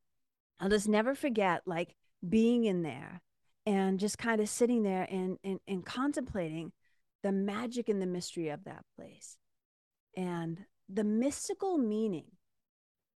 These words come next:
the mystical meaning that that place held not only for me,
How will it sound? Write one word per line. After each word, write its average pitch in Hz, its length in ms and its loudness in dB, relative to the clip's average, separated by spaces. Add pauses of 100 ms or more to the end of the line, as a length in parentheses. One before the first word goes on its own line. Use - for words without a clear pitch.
(160)
the 226 80 2
mystical 349 720 2
meaning 220 560 0 (420)
that 214 160 0
that 254 240 0
place 262 340 0
held 202 300 0
not 190 240 -4
only 196 260 -4
for - 180 -8
me, 180 580 -6